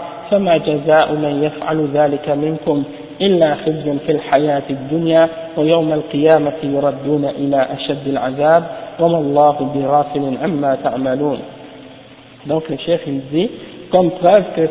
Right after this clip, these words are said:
ces gens-là ont, ont été des non-croyants ou des mécréants et qu'ils ont quitté la foi, Il y a beaucoup de versets dans le Coran. Et parmi ces versets, le verset de, euh, le verset que Allah subhanahu wa ta'ala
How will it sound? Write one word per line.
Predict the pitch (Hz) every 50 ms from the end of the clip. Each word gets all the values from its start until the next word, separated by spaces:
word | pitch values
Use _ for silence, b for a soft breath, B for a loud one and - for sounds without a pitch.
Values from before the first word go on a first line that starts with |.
| -
ces | - 151 147
gens-là | 143 160 156 147 147 160 165 - -
ont, | 135 143 147 151 - - - - - - - - - - 135
ont | 139 139 135 135 135
été | 131 139 147 - - 160
des | 147 147 139 135
non-croyants | 135 139 151 151 - - - 151 123 123 135 139 143 123 127
ou | 131 127 123
des | 135 127
mécréants | 135 143 139 - - 147 135 131 135 139 143 - 135
et | 131
qu'ils | - 143 131 135 131
ont | 123
quitté | - - 143 - - 175 170 147 - - - - - - -
la | 127 131 127 - -
foi, | - 147 170 214 277 262 - - - - - - - - - - - - - -
Il | 147
y | 156
a | 156
beaucoup | 156 180 - - 254
de | 220 208
versets | 180 170 165 156 - - 175 143
dans | 147 139
le | 135
Coran. | - - 131 123 120 127 139 131 - - - - - - -
Et | 131 143 165 185 180 - - - - - - - -
parmi | - 156 160 175 202 202 -
ces | 185 160
versets, | 151 156 - - - - 165 185 220 262 - - - - - -
le | 151 147
verset | 151 151 151 - - 190 196 175 - - 143 139
de, | 143 131 - - - - -
euh, | 135 139 139 139 135 135 135 131 131 131 131 131 135 131 - - - -
le | 143
verset | 143 151 151 147 - - 190 180
que | - 165
Allah | 143 135 147 156 147
subhanahu | - - - 143 143
wa | 143
ta'ala | 151 160 165 156 143